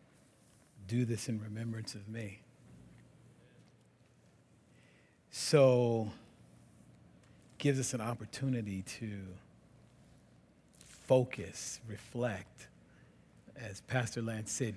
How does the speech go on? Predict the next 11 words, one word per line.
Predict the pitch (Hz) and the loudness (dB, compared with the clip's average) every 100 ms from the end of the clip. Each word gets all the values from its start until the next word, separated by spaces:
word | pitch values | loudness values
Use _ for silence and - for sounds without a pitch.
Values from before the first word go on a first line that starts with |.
| 98 | -6
you | 110 | -6
know, | 110 101 - - - - | -4 -6 -12 -20 -16 -4
realign | 120 135 117 113 113 113 | 2 4 4 2 -2 -4
ourselves | 110 - - 101 92 92 - - - | -4 -6 -6 -6 -8 -12 -16 -18 -14
with | 117 - - - - - - - - - - - - - - - - - - - _ - - - - - _ - | -14 -14 -20 -20 -20 -20 -20 -20 -20 -20 -20 -20 -20 -20 -20 -20 -20 -20 -20 -20 _ -20 -20 -20 -20 -20 _ -20
his | - 107 | -10 -8
death | 90 107 107 110 | -4 -2 -2 -2
on | 110 | -4
the | 98 | -4
cross, | - 113 101 101 - - - - - - - | -6 -6 -4 -8 -14 -18 -18 -20 -20 -20 -4
Calvary. | 117 107 101 92 | -2 -2 -4 -8